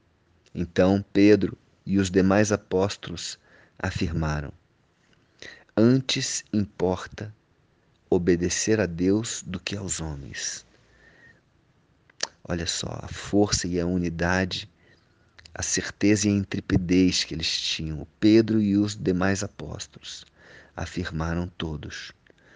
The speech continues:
"Antes importa obedecer a Deus do que aos homens." Por mais que eles estavam sendo ameaçados ali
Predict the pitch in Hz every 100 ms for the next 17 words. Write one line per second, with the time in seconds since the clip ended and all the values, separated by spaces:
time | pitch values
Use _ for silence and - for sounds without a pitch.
0 | - - _ _ 95 95 98 107 104 107
1 | - 87 - - 87 82 85 - 104 117
2 | 98 87 87 98 - - _ _ _ _
3 | _ 85 82 - 82 80 64 73 55 -
4 | - 92 85 82 95 107 - - 98 98
5 | 95 - 113 101 95 - 98 92 90 107
6 | - 104 - - - - -